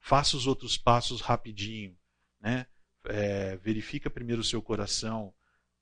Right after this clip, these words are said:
bu-, busque ter empatia com o outro, ore pela restauração do outro, mas seja rápido,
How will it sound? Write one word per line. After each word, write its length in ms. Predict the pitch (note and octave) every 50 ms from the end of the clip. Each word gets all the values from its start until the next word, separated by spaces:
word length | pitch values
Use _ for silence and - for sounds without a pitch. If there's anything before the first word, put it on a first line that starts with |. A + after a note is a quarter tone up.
| _ _ -
bu-, 100 | A#2+ A#2+
busque 360 | A2 G#2+ B2+ D3 - - C#3+
ter 140 | - C3+ B2+
empatia 500 | A#2+ - B2 A2 - - - A#2 A2+ A2+
com 220 | - - G#2+ G#2
o 40 | G#2+
outro, 360 | A2 A#2 A#2 - - G#2+ -
ore 320 | - A#2 B2+ C#3 D3 C#3+ B2+
pela 240 | - - A#2 A#2+ A2
restauração 640 | G2+ A#2+ A2 - - A2+ G#2 - - - G#2+ G2+
do 100 | G2 G#2+
outro, 240 | A#2+ B2 A#2+ - G2
mas 180 | G2 G#2 G2
seja 300 | - - B2+ C3+ B2+ A#2
rápido, 540 | G#2+ F#2+ G2+ G2 F#2 - - - - - -